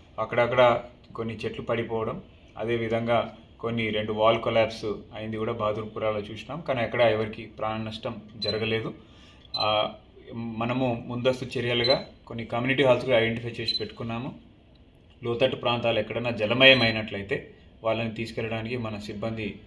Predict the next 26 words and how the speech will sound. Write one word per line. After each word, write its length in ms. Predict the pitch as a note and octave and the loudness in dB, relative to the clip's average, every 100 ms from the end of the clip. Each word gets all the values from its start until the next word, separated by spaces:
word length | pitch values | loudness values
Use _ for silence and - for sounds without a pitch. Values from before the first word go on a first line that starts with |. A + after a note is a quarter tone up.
| - | -12
రెడీగా 320 | G#2 A2+ A#2 | -8 -4 -2
ఉన్నారు. 420 | A2 G2+ G#2 A#2 - - - - - - | -2 -4 -6 -8 -10 -18 -16 -10 -6 0
దీంతో 260 | C3+ C#3+ | 2 6
పాటుగా 420 | D3 C3+ B2 C#3 E3 | 8 8 6 4 2
మూసీ 600 | B2+ C3 C#3 C#3+ B2 - - | 2 0 4 4 4 -4 -2
పరివాహక 380 | A2+ A#2 A#2 A#2 | 0 2 2 0
మండలాలు 500 | A2+ A2 A#2+ B2 A#2+ | -2 0 4 6 6
ఏవైతే 280 | A2+ - A2+ | 4 0 -4
ఉన్నాయో 300 | A2 A2+ B2 | -6 -6 -4
ఆ 40 | |
లోతట్టు 340 | A2 G#2+ A2+ - | -4 -4 -6 -6
ప్రాంతాలన్నీ 580 | A#2 G#2+ A2 G#2 G#2+ | -6 -4 -4 -4 -4
కూడా 340 | G#2+ A2 G#2 G2 - - - A2+ | -4 0 -2 -2 -14 -20 -16 -10
మేము 140 | A2 | -8
ముందుగా 260 | A2 A2 A2 | -4 0 2
అలర్ట్ 280 | G#2+ A2 | 2 0
చేసి 160 | A2+ G#2+ | -4 -6
పెట్టినాము. 460 | - G#2 A2+ B2+ G3 - - - | -8 -10 -10 -10 -12 -16 -20 -8
దాంతోపాటు 440 | A#2 A#2 B2 A#2+ C3 | -4 -2 -2 -2 -2
మూసీ 460 | A#2+ B2+ C3+ D3 | -2 -2 2 6
యొక్క 240 | C3 B2 C3 | 6 6 4
లెవెల్స్ 500 | A#2 A2 A2+ A#2+ A2+ | 2 2 0 0 -4
కూడా 240 | - A#2 | -4 -4
మానిటర్ 460 | G2+ G#2 A2 B2 A2 | -4 -4 -4 -2 -2
చేస్తూ 260 | A2 - | -4 -4
ఉన్నాం. 320 | A2+ A2 B2 | -6 -6 -8